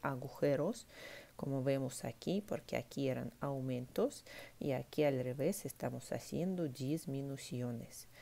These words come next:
Por este, este punto está como más, mm, se ve un poquito más compacto, pero sí también se forma la trenza. Cuando llegamos casi al final,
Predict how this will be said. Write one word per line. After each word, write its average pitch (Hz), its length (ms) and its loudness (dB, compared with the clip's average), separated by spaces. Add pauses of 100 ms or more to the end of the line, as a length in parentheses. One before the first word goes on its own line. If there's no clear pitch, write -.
(320)
Por 123 200 -4
este, - 300 -4
este - 240 -6
punto 160 460 -2
está 131 300 -2
como 123 320 -2
más, 131 1040 0
mm, 135 100 0 (880)
se - 220 6
ve 135 180 6
un 156 60 2
poquito - 440 0
más 139 300 0
compacto, - 760 -2
pero - 200 2
sí - 240 -2
también 135 400 2
se - 200 -4
forma 131 440 0
la 120 120 0
trenza. - 560 -6 (120)
Cuando 180 280 0
llegamos 185 540 4
casi 175 400 6
al 175 120 8
final, 156 680 4